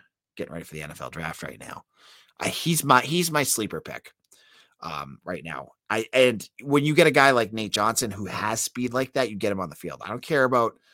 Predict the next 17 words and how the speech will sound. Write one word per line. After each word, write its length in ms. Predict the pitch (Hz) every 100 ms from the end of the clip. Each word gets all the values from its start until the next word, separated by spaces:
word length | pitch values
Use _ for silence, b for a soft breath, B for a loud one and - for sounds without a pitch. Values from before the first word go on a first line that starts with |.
| b b - 90
uh, 360 | 101 95 90 90
redshirting, 540 | 110 117 - 120 101
any 180 | 113 139
of 60 | 113
that 140 | 92
stuff. 280 | - 87 -
If 80 | 98
you 120 | 170
got, 220 | 240 175 -
if 160 | 135
you 80 | 143
got 140 | 175 175
elite 320 | 135 139 -
speed 320 | - 117 120
like 120 | 101
he 200 | - 113
has, 380 | 98 107 110